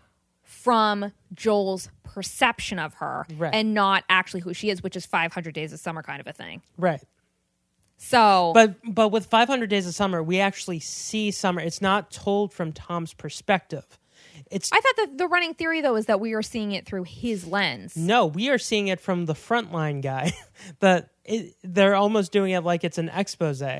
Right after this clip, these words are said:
Speaker 2: Like, the, the narrator is, like, this, this frontline s-, it, I think it is the guy who does the frontline.
Speaker 1: Oh, I always thought that it was about how,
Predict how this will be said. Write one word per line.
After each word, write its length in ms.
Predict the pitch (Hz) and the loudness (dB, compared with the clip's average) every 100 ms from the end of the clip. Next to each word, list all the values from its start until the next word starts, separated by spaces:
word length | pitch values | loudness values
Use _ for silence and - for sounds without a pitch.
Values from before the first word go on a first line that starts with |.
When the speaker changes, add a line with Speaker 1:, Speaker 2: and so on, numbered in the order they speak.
| 139 - _ _ _ _ | -10 -14 _ _ _ _
Speaker 2:
Like, 180 | 170 147 - - | -4 -4 -8 -8
the, 220 | 165 185 160 | 2 2 4
the 100 | 180 | 2
narrator 560 | 190 220 196 175 165 160 | 4 4 4 4 4 2
is, 180 | 147 | 2
like, 220 | 156 156 143 | 0 -2 -2
this, 180 | 156 - | -4 -4
this 420 | 160 170 160 - - _ - | -2 -2 -2 -8 -16 _ -20
frontline 680 | - 196 202 165 175 170 165 | -2 2 2 0 0 0 -2
s-, 220 | - - _ _ _ 156 _ _ | -6 -14 _ _ _ -20 _ _
it, 260 | 156 151 - - | -18 -16 -12 -8
I 80 | |
think 200 | 165 196 | -6 -6
it 100 | 170 156 | -6 -6
is 140 | 165 | -8
the 60 | 127 | -8
guy 160 | 131 | -8
who 60 | 127 | -8
does 220 | 123 123 | -10 -12
the 140 | - 143 | -14 -12
frontline. 300 | 139 135 262 | -12 -8 -2
Speaker 1:
Oh, 40 | |
I 140 | 208 | 2
always 220 | 285 392 403 | 2 2 0
thought 160 | 359 | 0
that 120 | 349 285 | 0 0
it 60 | |
was 140 | 262 269 | 0 0
about 360 | 254 240 220 - | 2 4 4 2
how, 420 | 233 214 208 | 2 2 2